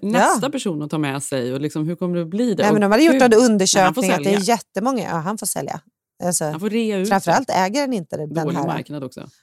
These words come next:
Speaker 2: Ja, jag ska skicka den här bilden till dig sen <laughs> när du ser alla bad.
Speaker 1: Ja, men och vad har vi för, för topp tre den här veckan?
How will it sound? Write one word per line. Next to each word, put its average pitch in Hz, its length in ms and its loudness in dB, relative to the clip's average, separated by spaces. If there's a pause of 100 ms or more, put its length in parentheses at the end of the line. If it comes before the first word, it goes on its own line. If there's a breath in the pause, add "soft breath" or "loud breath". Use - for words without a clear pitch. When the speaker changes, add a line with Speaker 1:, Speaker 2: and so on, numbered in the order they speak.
(120)
Speaker 2:
Ja, 185 160 2
jag 214 120 0
ska 220 120 -4
skicka 208 280 -6
den 180 60 -2
här 170 80 -2
bilden 165 340 -2
till - 100 -10
dig 160 100 -2
sen 165 220 -4
<laughs> - 0 -
när 185 120 -2
du 165 60 -6
ser 165 320 -2
alla 180 120 2
bad. 165 400 2 (680 loud breath)
Speaker 1:
Ja, 262 200 0
men 285 160 2
och 262 140 2
vad 285 140 4
har 285 140 2
vi 277 140 0
för, 247 460 -2
för 233 160 -2
topp - 280 -8
tre 240 220 0 (140)
den 233 100 -2
här 143 120 0
veckan? 135 340 -10